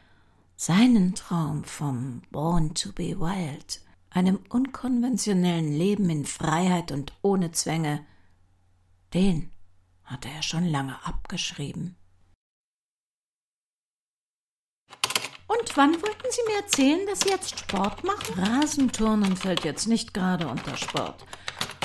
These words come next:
Und die Antwort auf Ihre Frage, wahrheitsgemäß, ich wollt's überhaupt nicht erzählen. Ist ja nicht ehrenrührig, was für die Fitness zu tun.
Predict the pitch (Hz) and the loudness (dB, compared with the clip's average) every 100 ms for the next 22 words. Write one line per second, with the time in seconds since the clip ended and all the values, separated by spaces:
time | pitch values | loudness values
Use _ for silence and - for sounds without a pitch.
0 | - 294 294 294 311 311 294 208 180 165 | 0 0 2 2 2 4 4 4 -2 -4
1 | - 254 302 302 330 339 - - 180 160 | -4 0 2 2 0 0 -12 -8 -2 0
2 | 226 285 - 269 254 247 - - - 302 | 0 -2 0 0 2 0 -4 -10 -6 -4
3 | 233 208 269 302 269 190 - - - - | -2 -2 0 2 2 2 0 -8 -8 -4
4 | - - 170 147 127 139 302 320 480 427 | -4 -2 -2 -2 -4 -4 -6 0 0 2
5 | 294 - - 247 339 508 466 311 269 269 | 0 -2 0 2 0 -4 2 2 4 2
6 | - 240 - 240 226 - 226 214 214 - | 0 -2 -2 -2 0 0 -2 0 -2 -4
7 | 208 - 220 208 190 | -10 -6 -4 -2 -2